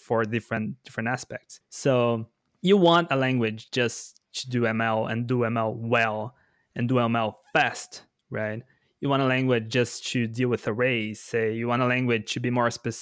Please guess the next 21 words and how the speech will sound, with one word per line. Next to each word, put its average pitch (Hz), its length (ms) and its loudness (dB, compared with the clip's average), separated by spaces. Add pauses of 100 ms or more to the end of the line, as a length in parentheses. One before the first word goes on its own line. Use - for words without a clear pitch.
(140)
specialized 113 720 -2
for 110 480 -2 (480)
dealing 127 180 2
with 117 140 -2
your 110 100 -2
browser. 117 680 -2 (560)
And 160 120 0
you 220 120 4
also 240 260 4
want 156 180 6
a 139 40 4
language 131 640 2 (160)
for 123 400 2
systems. 165 800 0 (260)
And 165 140 2
in 190 60 6
the 226 80 4
end 262 80 2
of 226 100 0
the 190 80 4
day, 180 540 4